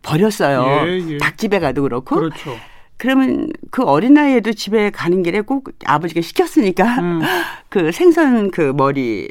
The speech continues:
Speaker 1: 봉지에 담아서 갖고 집에 가고.
Speaker 2: 그 강아지들
Speaker 1: 네,
Speaker 2: 먹이려고?
Speaker 1: 네, 네.
Speaker 2: 어.
Speaker 1: 그때만 해도 사십 년 전이니까
Speaker 2: 그렇죠.
Speaker 1: 사료나 이런 게 거의
Speaker 2: 그렇죠,
Speaker 1: 없었거든요.
Speaker 2: 그렇죠.
Speaker 1: 그래서 그 닭집에 가서 이제 그 버리는 것도 얻어다가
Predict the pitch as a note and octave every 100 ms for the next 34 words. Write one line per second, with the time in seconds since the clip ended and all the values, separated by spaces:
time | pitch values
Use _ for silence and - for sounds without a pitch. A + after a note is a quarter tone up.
0 | - E3+ F3+ C3 - D3+ C#3+ D3+ A3+ -
1 | E3+ D#3 D#3 D#3 C#3+ B2 - A#3+ A#4+ -
2 | - E3 D#3 D3 C#3+ - - - - F3
3 | F#3 D#3+ D#3 E3 D#3 B3+ B3 D#3+ C#3 B2
4 | G3 - E3+ E3 D#3 E3+ F3+ F#3 G3+ G3+
5 | F3 F3+ D#3+ - G3+ G#3+ G#3+ G3+ D#3 D3+
6 | C#3 D#3 E3+ D#3+ D3 G#3+ G3 F3+ D#4 D#4+
7 | D#4+ C4 F#3 D#3+ D3+ C#3 - - - F3+
8 | G3 - E3+ D#3+ E3 D3+ D3+ C#3+ C3+ C#3
9 | D3 D3 - - - - - A3 G#3 G3
10 | E3+ - - - - - - G3 - -
11 | G3 F#3 D3+ D3 F#3+ D#3 D3+ C#3+ D3+ E3+
12 | D#3 C#3 C3+ C3 B2 C#3 B2+ B2